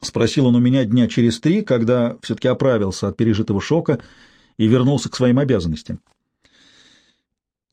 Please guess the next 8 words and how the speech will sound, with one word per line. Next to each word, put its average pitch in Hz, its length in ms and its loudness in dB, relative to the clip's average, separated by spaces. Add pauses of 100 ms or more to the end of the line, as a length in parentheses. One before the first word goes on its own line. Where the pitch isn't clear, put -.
(280)
«Видишь 185 440 0
ли, 175 180 2
у 147 140 0
дедули 180 440 2
есть 185 360 0
одна 160 240 2
сексуальная 165 480 0
фантазия, 165 640 -2